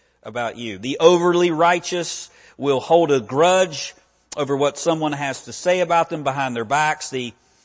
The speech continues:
the overly wicked person responds in kind with words of retaliation against those they believe, those they believe have defamed them. But the person who is aware of the truth of verse twenty, your depravity, your own sinfulness,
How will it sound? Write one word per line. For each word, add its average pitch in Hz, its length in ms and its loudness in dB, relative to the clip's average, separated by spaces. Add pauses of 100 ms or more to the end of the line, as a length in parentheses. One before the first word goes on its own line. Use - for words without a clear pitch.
(120)
the 143 220 0
overly 139 440 4
wicked 170 480 2
person 196 480 0
responds 151 640 0
in 123 160 -6
kind 185 480 -2
with 135 140 -6
words 135 320 0
of 117 80 -8
retaliation 135 840 -2
against 135 320 -8
those 139 160 -2
they 131 80 -4
believe, 143 480 -4 (840)
those 135 240 -4
they 135 100 -4
believe 127 300 -6
have 107 100 -8
defamed 165 500 -2
them. 143 280 -4 (1700)
But 117 100 -10
the 131 80 -10
person 208 460 2
who 190 180 4
is 170 140 2
aware 165 560 4
of 147 180 -4
the 135 60 -8
truth 170 340 -4
of 147 80 -6
verse 139 240 -4
twenty, 139 360 -4
your 120 200 -8
depravity, 143 520 -2
your 117 140 -2
own 170 140 -2
sinfulness, 131 580 -8